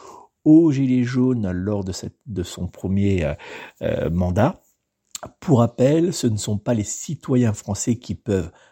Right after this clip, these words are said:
par une simple pétition, mettre en place une demande de destitution envers le président de la République, mais bien les parlementaires qui peuvent activer l'article soixante-huit de la Constitution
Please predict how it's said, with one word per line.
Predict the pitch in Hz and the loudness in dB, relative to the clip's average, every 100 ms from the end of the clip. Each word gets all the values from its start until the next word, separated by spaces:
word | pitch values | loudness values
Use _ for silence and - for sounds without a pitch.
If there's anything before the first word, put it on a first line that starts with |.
| _ _ | _ _
par | 92 87 | -6 -4
une | 85 | -4
simple | 90 - 117 - 82 | -4 0 0 0 -8
pétition, | - 98 - 135 - 139 127 | -6 -8 -8 -12 -4 -2 0
mettre | 90 - | -2 -6
en | 90 | -10
place | - 98 - | -2 -2 -2
une | 98 98 | -2 0
demande | 92 95 | 2 0
de | 85 | -2
destitution | 80 85 - - 104 - 156 117 | -4 -6 -10 -14 -10 -8 -4 -2
envers | 90 101 78 | -2 -2 -2
le | 65 | -4
président | - 92 101 87 | -6 -6 -2 -2
de | |
la | 78 | -2
République, | 90 110 120 196 - - - - - - | -4 -4 -2 -2 -6 -20 -20 -18 -18 -4
mais | 110 110 | 2 2
bien | 113 127 156 147 | 2 2 2 0
les | 117 117 | 0 0
parlementaires | 127 - - 139 139 139 135 135 - 107 120 | 0 -6 -4 0 2 2 0 -4 -2 -2 -4
qui | - 98 | -6 -6
peuvent | 104 | -2
activer | 104 - - 98 | -2 -4 -4 -2
l'article | 101 - - 123 - 92 | -2 -4 -8 -10 -6 -6
soixante-huit | - - 147 143 - 120 - 156 | -4 0 0 0 -4 -6 -4 -4
de | 139 101 | 0 0
la | 92 | 0
Constitution | - 123 - 98 90 - 143 | -4 -10 -8 -8 -6 -2 -4